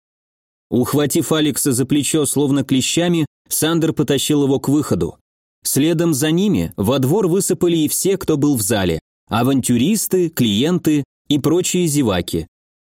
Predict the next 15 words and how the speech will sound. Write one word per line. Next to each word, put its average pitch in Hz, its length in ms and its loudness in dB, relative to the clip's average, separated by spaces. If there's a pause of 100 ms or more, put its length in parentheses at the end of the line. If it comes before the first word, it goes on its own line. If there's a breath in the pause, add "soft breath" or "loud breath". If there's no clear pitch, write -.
(140)
А 123 140 0
Венгер 190 440 2
уже 202 220 0
выбежал 170 460 0
во 160 140 0
двор. 110 400 0 (400)
Точно 202 320 0
не 135 160 2
соврал 120 480 0
про 120 180 0
то, 127 160 0
что 117 200 0
любит 117 280 2
драться. 117 540 -2 (420)
«Ого!» 113 1040 0